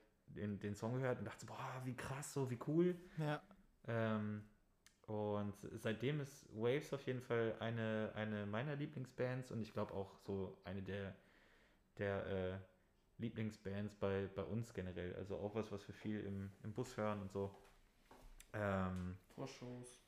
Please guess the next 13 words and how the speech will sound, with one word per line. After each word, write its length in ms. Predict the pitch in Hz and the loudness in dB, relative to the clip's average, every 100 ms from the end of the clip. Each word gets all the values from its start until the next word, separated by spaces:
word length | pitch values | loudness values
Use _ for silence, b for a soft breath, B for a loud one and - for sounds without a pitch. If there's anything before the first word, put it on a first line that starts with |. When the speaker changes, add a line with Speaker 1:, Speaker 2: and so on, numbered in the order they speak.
| - | -20
Speaker 3:
ja. 80 | - - - | -18 -12 2
Speaker 1:
und 500 | 117 120 120 120 - | 6 8 8 6 2
der 100 | 120 | 4
Song, 360 | - 151 156 - | 4 4 2 2
der 200 | 135 - | 2 2
irgendwie 420 | 123 139 139 127 - | 0 0 -2 -2 -2
wird, 180 | 131 147 | -2 0
also 200 | 123 117 | 0 2
ich 160 | 110 - | 2 2
hab 260 | 127 - - | -2 -2 0
immer 240 | 147 143 | 4 4
noch 280 | 139 131 127 | 4 0 -2
dasselbe 440 | 120 - 117 120 | -2 2 4 2